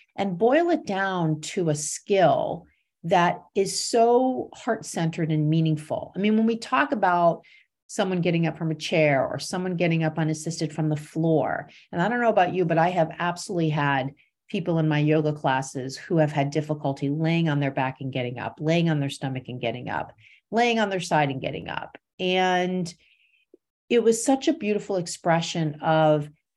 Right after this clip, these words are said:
how a movement-based skill ties to something that's a life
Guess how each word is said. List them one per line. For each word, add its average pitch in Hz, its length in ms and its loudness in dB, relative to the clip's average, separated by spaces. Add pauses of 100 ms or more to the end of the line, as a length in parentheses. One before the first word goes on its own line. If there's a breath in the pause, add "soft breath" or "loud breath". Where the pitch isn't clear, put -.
(220 loud breath)
how 214 640 4 (320)
a 165 100 0
movement-based 175 1500 -2 (200)
skill 165 680 2 (260 soft breath)
ties 185 540 -2
to 175 120 -8
something 160 560 -2
that's 139 360 -2 (120)
a 165 100 2
life 147 720 0